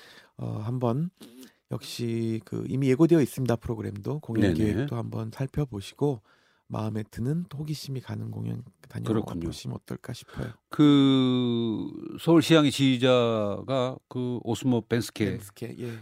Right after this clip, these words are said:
Speaker 2: 그 지휘자에 따라서 레퍼토리도 변화가 있죠?
Speaker 1: 네, 그럼요. 예, 오스모 벤스케는, 어, 일단 자기 나라인 그 핀란드를 비롯한
Speaker 2: 예.
Speaker 1: 북구 작곡가 그리고 말러,
Speaker 2: 예.
Speaker 1: 예, 특히, 예, 능한 것 같아요.
Speaker 2: 그러고 보면 그,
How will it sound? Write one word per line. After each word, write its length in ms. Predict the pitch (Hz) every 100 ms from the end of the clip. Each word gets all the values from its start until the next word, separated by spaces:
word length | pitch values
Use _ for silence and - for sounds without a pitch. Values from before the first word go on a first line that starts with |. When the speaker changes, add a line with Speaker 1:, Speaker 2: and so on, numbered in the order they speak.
| _
Speaker 2:
그 180 | - 117
지휘자에 440 | - 127 135 131 123
따라서 680 | 123 110 107 - 104 98 92
레퍼토리도 840 | 101 110 - 113 104 101 92 156
변화가 380 | - 131 101 160
있죠? 340 | 151 - 175 - _ -
Speaker 1:
네, 100 | 113
그럼요. 340 | 113 143 151 139 117 _ - - _
예, 60 | 117
오스모 320 | 117 123 135
벤스케는, 720 | 127 120 - 120 131 123 113 -
어, 240 | - 104 101
일단 280 | 107 117 107
자기 240 | 107 107
나라인 440 | 117 107 104 104 104 -
그 360 | - 98 98 98 _ _ _ _ _
핀란드를 440 | - 139 127 117 107
비롯한 380 | 104 101 107
Speaker 2:
예. 220 | 104 101 80
Speaker 1:
북구 440 | 78 - 123 117 -
작곡가 440 | - 101 113 - 104
그리고 180 | 104 107
말러, 480 | 104 104 110 104 98 _ _ _
Speaker 2:
예. 300 | 113 98 71 69
Speaker 1:
예, 160 | 110 104
특히, 540 | - _ - 117 107 110
예, 160 | 107 104
능한 320 | 104 120 113
것 120 | 117
같아요. 460 | - - - 95 98 _ _
Speaker 2:
그러고 260 | 104 113
보면 300 | 110 120 208
그, 160 | 254 214